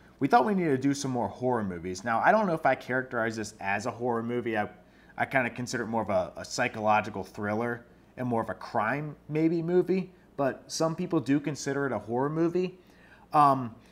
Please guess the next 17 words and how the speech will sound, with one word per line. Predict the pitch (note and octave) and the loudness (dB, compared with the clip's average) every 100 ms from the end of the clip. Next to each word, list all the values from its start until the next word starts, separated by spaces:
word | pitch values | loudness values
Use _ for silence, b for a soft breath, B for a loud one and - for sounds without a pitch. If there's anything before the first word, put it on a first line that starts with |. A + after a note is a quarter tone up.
| b b b | b b b
but | C#3+ | 4
I, | C#3 | 6
I'm, | F#3 C#3+ D#3 D3+ | 8 6 4 2
I'm | D3 B2+ | 2 2
very | D3 E3 | 2 2
<laughs> | C#3 D3 | 0 -4
happy | - D#3+ | 2 4
we, | C3 C#3 C3 B2+ - | 4 4 2 0 -4
we | C3 | -4
picked | - D3+ D3 B2 | -2 -4 -4 -6
this | A#2+ | -8
movie | C3 A#2 G#2+ G2+ | -4 -4 0 -2
because, | G#2 A2 A#2 G#2 G2 F#2+ - | -2 -6 -2 -2 -2 -6 -6
uh, | - G2 G2 F#2+ F#2 F#2 - - _ _ _ _ _ - - _ _ - | 0 2 2 0 -2 -4 -10 -20 _ _ _ _ _ -20 -20 _ _ 6
I | A#2+ | 6
would | C3 A#2+ | 6 2
just | B2+ A2+ | -2 -2